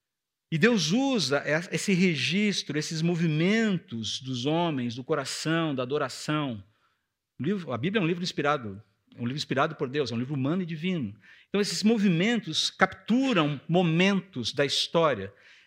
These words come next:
E Deus faz registros, usa esses registros para não só registrar o momento, mas também para mostrar o futuro.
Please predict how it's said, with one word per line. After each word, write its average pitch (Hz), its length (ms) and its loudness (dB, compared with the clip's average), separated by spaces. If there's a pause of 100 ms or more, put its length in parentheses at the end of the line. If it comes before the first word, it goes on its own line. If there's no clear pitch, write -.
E 185 120 0
Deus 220 340 6
faz 220 240 6
registros, 185 1000 4
usa 226 720 4
esses 170 340 2
registros 143 840 0 (240)
para 170 160 6
não 214 200 2
só 208 120 2
registrar 175 400 4
o 180 60 6
momento, 165 480 2
mas 143 140 -6
também 147 300 -2
para 156 140 -4
mostrar 143 520 -2
o 127 40 -10
futuro. 117 540 -12